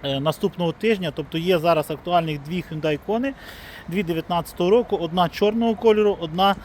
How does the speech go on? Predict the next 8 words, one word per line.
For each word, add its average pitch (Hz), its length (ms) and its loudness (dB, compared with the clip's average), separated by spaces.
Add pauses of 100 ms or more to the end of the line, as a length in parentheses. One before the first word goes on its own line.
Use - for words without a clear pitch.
(440)
е, 165 360 0
синього. 151 540 2 (160)
Дана 190 580 4 (180)
машина 208 520 0
буде 170 260 -2
в 165 60 -2
Україні 190 420 -4
коштувати, 180 760 -2